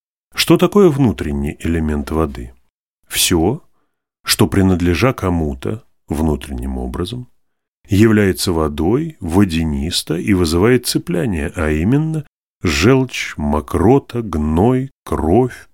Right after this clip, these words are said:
пот, жир, слёзы, сало, слюна, сопли,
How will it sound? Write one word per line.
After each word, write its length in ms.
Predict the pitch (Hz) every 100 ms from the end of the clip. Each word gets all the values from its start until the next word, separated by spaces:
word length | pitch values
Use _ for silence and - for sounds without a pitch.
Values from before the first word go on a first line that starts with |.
| -
пот, 400 | 80 107 69 -
жир, 540 | 82 69 82 127 123
слёзы, 680 | - - 71 85 135 120 120
сало, 580 | 123 - - 98 127 120
слюна, 640 | - - 78 76 82 131 139
сопли, 680 | - - 87 113 127 123 117